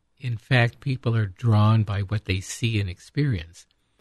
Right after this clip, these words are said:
Now, one of the great challenges is that, uh, many of us of my generation experienced a Catholic culture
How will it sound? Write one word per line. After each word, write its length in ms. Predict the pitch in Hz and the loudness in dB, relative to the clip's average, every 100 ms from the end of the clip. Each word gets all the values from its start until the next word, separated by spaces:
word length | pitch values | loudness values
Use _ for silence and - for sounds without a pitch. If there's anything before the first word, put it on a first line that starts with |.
| _ _ _ _ _ _ | _ _ _ _ _ _
Now, 280 | 170 165 156 | 6 6 6
one 460 | 131 131 139 175 277 | 0 -4 2 4 6
of 100 | 202 | 4
the 80 | |
great 280 | 127 117 95 | 4 4 2
challenges 640 | - 175 220 127 104 87 - | 2 4 6 6 4 -2 -8
is 380 | 82 101 - - | -14 -18 -20 -4
that, 240 | 139 117 - _ | -2 -2 -8 _
uh, 180 | 135 123 | 0 2
many 400 | 113 131 214 247 | 6 6 6 6
of 140 | 160 | 4
us 200 | 113 104 | 2 2
of 120 | 139 123 | 2 4
my 200 | 120 151 | 4 4
generation 800 | 135 120 98 98 147 208 87 - _ _ _ _ _ _ _ | 4 4 4 2 2 2 -2 -6 _ _ _ _ _ _ _
experienced 720 | 180 - - 165 147 139 120 - | 4 4 2 6 6 6 2 0
a 80 | |
Catholic 440 | 123 131 120 117 107 | 2 0 -2 -4 -4
culture 540 | 110 92 - 110 165 | -4 -4 -2 -2 -2